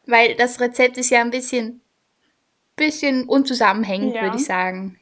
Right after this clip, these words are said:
Speaker 1: in unserer letzten Beschreibung gewesen. Und zwar, oder, also man mischt fünfhundert Gramm Mehl mit einem Päckchen Trockenhefe, ähm, oh Gott, Wasser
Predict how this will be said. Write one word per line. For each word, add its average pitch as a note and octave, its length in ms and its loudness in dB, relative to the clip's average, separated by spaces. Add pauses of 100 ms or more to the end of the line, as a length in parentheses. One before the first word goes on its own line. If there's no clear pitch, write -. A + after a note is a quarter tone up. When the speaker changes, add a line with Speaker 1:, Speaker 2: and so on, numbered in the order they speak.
(120)
Speaker 1:
in A3 100 -6
unserer G#3+ 240 -4
letzten G#3+ 300 -4
Beschreibung G3+ 460 -4
gewesen. G3+ 500 -12 (1200)
Und A#3+ 160 0
zwar, A#3+ 440 2 (480)
oder, A3+ 260 0 (960)
also A#3 220 2
man A#3 160 2
mischt A3+ 340 -2 (280)
fünfhundert D4 480 2
Gramm G3+ 200 2
Mehl C4 300 4
mit A#3 240 2
einem G#3+ 220 0
Päckchen G#3+ 320 -4
Trockenhefe, D4 840 2 (640)
ähm, G#3+ 760 2 (100)
oh F#3+ 80 -4 (100)
Gott, - 340 -8 (840)
Wasser D#4 720 2